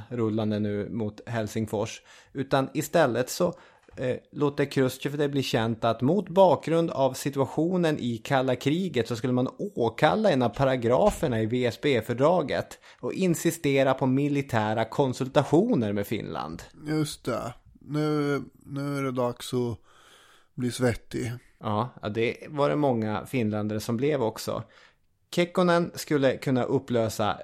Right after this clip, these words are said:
Speaker 1: riksdagen och sedan få lösa den här mycket spända situationen genom ett kamratligt samtal med Nikita Khrushchev. Och den not som har gett händelsen namnet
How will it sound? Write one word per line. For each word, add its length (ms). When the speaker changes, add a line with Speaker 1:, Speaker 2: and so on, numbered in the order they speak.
Speaker 1:
riksdagen 680
och 100
sedan 220
få 140
lösa 520
den 80
här 80
mycket 200
spända 540
situationen 800
genom 520
ett 220
kamratligt 720
samtal 880
med 140
Nikita 420
Khrushchev. 640
Och 300
den 340
not 600
som 220
har 80
gett 220
händelsen 480
namnet 400